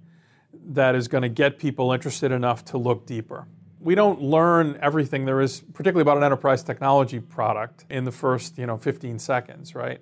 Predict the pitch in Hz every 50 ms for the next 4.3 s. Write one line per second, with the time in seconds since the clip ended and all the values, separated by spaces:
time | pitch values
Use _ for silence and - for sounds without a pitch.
0 | _ - 143 139 131 - 151 143 143 160 170 196 208 190 180 175 143 131 147 127
1 | 123 175 208 240 226 185 139 - - - 117 110 64 64 - - - _ _ _
2 | - 160 208 226 220 214 180 170 202 196 208 226 208 202 180 165 156 151 139 131
3 | - - 147 147 147 - - 156 135 - 147 135 131 - - 139 131 123 - 120
4 | 120 120 117 - -